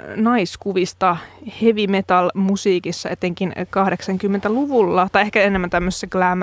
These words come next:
metallissa. Mötley Cruesta puhuttiin, niin, ja Sami Sillanpään esseestä. <clears throat> Mutta ehkä siihen liittyen, niin mun mielestä tää on hyvä aasinsilta tähän aiheeseen, kun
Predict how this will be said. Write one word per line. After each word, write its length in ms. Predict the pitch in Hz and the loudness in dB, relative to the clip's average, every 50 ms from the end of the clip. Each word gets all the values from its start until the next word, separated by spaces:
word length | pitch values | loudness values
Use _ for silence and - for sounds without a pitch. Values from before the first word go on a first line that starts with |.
| 175 | -2
metallissa. 680 | 180 170 170 - 170 160 165 - - 180 - - - - _ _ - - - | -4 -4 -4 -2 0 0 0 0 -2 -4 -6 -6 -10 -14 _ _ -18 -8 -2
Mötley 240 | 208 262 320 370 359 | 0 0 2 0 2
Cruesta 300 | - 269 233 233 - 196 | 2 2 2 2 2 -2
puhuttiin, 500 | - 190 170 - - - 143 160 175 165 - - _ - | -4 -4 -6 -6 -6 -6 -6 -6 -8 -8 -12 -16 _ -8
niin, 360 | 185 190 180 175 170 175 - - - - - - - - - - - - | -6 -4 -2 -2 -2 -4 -6 -8 -12 -18 -16 -16 -16 -16 -16 -18 -10 -2
ja 120 | - 185 175 | -2 0 0
Sami 260 | - 185 180 180 175 | 0 0 0 0 -2
Sillanpään 580 | - 185 170 165 151 160 147 - 127 151 165 - | -2 -2 -2 -2 -2 -2 -2 -2 -2 -2 -2 -2
esseestä. 640 | - 208 220 226 - - - 180 190 170 - 196 185 - - 254 247 226 196 - | 0 0 0 0 0 0 0 0 0 0 0 -4 -2 0 4 6 6 6 4 2
<clears throat> 320 | - - - - - - | -4 -14 -16 -12 -2 0
Mutta 300 | 294 311 - 339 320 294 | 0 2 2 2 4 4
ehkä 240 | 320 330 - - - | 2 2 0 -2 -4
siihen 380 | - 403 381 339 285 240 208 - - | -2 0 0 2 2 2 0 0 -2
liittyen, 520 | - 240 240 240 - - - 214 208 208 | -2 0 0 0 0 2 2 2 2 2
niin 220 | 208 202 196 190 - - _ _ _ _ _ _ _ _ _ _ _ _ _ _ _ - - - | 2 0 0 -2 -6 -10 _ _ _ _ _ _ _ _ _ _ _ _ _ _ _ -6 0 2
mun 100 | 294 339 | 4 4
mielestä 160 | 339 302 - | 4 2 2
tää 100 | - 254 | 0 0
on 60 | 240 | 2
hyvä 200 | 262 302 262 214 | 2 4 4 4
aasinsilta 520 | - 196 196 196 190 175 170 170 - 180 175 | 6 6 4 4 2 -2 -6 -8 -8 -8 -6
tähän 220 | 175 165 180 160 | -6 -6 -6 -4
aiheeseen, 480 | 160 170 165 170 175 - - 165 165 - | -4 -2 -2 -4 -4 -6 -6 -8 -8 -8
kun 200 | - 170 175 | -6 -6 -6